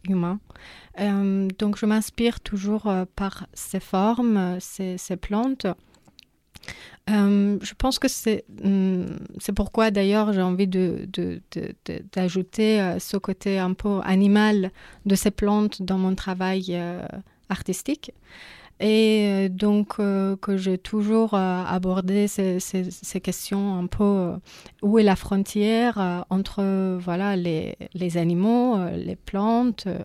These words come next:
et les êtres humains. Donc finalement, je pense que, euh, j'avais envie de toujours de dire,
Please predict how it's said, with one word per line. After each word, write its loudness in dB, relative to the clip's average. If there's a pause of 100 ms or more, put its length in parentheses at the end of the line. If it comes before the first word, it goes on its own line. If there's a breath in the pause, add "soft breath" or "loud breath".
(120)
et -4
les -4
êtres -8
humains. -2 (420 loud breath)
Donc -2
finalement, 4
je 2
pense -2
que, -4 (420 soft breath)
euh, -2 (360)
j'avais 2
envie 0
de 2
toujours -2
de 0
dire, 2